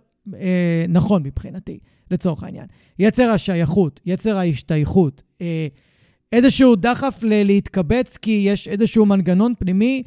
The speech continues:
שמניע את הכלב, או בלי אפילו לדעת למה. שתהיה בקבוצה,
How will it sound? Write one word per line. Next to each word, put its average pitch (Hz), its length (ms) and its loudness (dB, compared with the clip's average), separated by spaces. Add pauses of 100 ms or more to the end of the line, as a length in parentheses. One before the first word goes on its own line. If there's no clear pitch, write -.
(260)
שמניע 185 1200 0
את 233 120 0
הכלב, 247 640 -2 (340)
או 175 360 0 (540)
בלי 170 420 0
אפילו 302 240 2
לדעת 240 380 0
למה. 214 320 -2 (540)
שתהיה 175 480 0
בקבוצה, 196 420 4